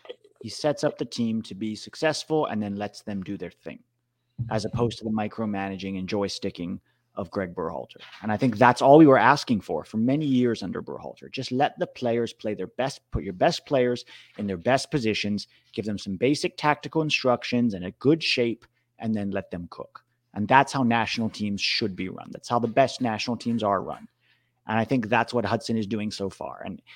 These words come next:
it's early days. We have one camp. We have to see how he does in, in the Nations League, in the Gold Cup.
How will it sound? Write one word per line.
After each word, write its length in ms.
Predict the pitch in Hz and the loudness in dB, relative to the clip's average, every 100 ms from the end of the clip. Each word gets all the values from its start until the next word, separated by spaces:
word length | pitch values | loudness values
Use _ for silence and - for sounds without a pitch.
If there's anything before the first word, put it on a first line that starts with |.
| _ | _
it's 180 | 131 123 - | -4 -2 6
early 280 | 165 160 | 6 8
days. 360 | 139 139 147 131 | 6 4 4 0
We 60 | 113 | -4
have 140 | 92 | -2
one 220 | 101 131 | 0 0
camp. 360 | 123 127 123 120 | 0 0 0 -2
We 60 | 98 | -6
have 100 | 95 | -6
to 80 | 107 | -6
see 120 | 117 | -2
how 120 | 107 | -2
he 80 | 101 | -2
does 320 | 104 117 104 | -2 -2 -2
in, 80 | 98 | -6
in 100 | 98 _ _ - | -10 _ _ -6
the 60 | 104 | 0
Nations 400 | 131 139 139 123 | 2 2 0 -2
League, 340 | 127 123 120 | 0 0 -2
in 80 | 90 | -4
the 80 | 95 | -2
Gold 300 | 123 131 123 | 2 2 2
Cup. 400 | 131 120 - | 2 0 -2